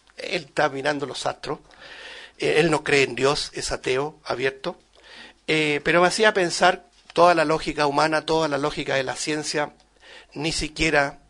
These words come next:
se aproxima a descubrir lo que hay dentro de nosotros. Hay un universo desconocido dentro de nosotros. El hombre quiere conocer la inmensidad del universo, pero ni siquiera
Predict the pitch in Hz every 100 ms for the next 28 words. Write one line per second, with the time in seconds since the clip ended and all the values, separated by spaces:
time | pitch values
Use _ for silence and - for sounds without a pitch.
0 | _ - 160 151 143 - 170 117 107 -
1 | _ _ _ - 135 147 143 143 131 135
2 | 139 139 _ _ _ _ - 139 147 135
3 | 139 135 _ _ 139 156 139 127 117 127
4 | - 151 - - - _ _ - 151 156
5 | 156 147 139 175 175 - 135 - 139 123
6 | - 202 180 123 120 - 117 113 - 147
7 | 147 - - _ _ - - _ - 139
8 | 151 160 156 156 151 147 135 - 165 165
9 | 160 - - _ - 143 135 139 135 -
10 | 139 160 170 170 160 160 180 185 165 151
11 | 147 - 143 170 202 262 247